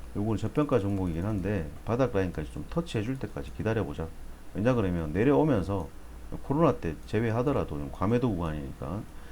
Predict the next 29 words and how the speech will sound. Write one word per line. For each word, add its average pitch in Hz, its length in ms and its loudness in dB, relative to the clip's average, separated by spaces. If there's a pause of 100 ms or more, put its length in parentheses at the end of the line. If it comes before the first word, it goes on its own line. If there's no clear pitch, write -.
(140)
바닥 175 300 8
라인에서 113 440 6
이렇게 76 180 -4
움직여줬고 82 880 -4 (260)
여기 151 220 4
또 139 120 6
올라갔다가도 127 800 6
또 110 100 0
바닥 165 300 6
라인 101 200 4
찍고 180 500 0
또 - 80 0
올라가지고 78 540 0
이런 101 200 2
부분들 95 440 -2
만들어줬기 87 640 -2
때문에 76 440 -2 (500)
항상 147 400 6
바닥 123 320 4
라인까지 87 500 0
또 69 120 -4
내려올 113 360 4
때까지 76 440 -4
기다려보자. 107 540 0 (540)
요런 180 300 4
포인트가 175 420 2
아니라면 87 520 0 (460)
접근하지 101 520 0
않는다. 90 420 2